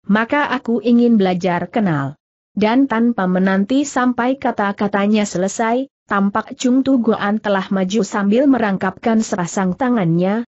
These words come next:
dilihat sikapnya dia ingin menjura untuk memberi hormat.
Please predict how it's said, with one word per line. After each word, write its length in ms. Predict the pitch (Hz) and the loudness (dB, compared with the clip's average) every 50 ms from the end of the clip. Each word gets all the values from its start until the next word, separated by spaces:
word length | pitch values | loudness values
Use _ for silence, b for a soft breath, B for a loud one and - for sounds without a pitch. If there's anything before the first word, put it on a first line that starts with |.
| _ | _
dilihat 420 | - 196 196 208 208 208 202 202 - | -2 0 2 2 2 2 0 0 -4
sikapnya 800 | - - - 175 - 202 202 _ _ _ 233 226 233 226 233 233 202 | -6 -8 -8 -4 -4 -6 -6 _ _ _ -2 0 0 0 -2 -4 -4
dia 320 | 180 170 196 196 196 196 | -2 0 2 2 0 0
ingin 400 | - 196 196 196 196 196 220 240 | 0 2 2 4 4 4 4 2
menjura 480 | 240 233 214 180 196 214 214 214 208 - | 4 2 2 2 2 2 2 2 -2 -2
untuk 380 | - 208 202 202 - 220 208 - | -2 -4 -4 -2 -2 -4 -4 -2
memberi 480 | - 202 185 185 180 175 180 185 185 175 | -2 -2 0 2 2 2 2 2 0 0
hormat. 420 | 190 180 180 196 185 160 147 139 | -2 -2 -2 0 -2 -2 -4 -6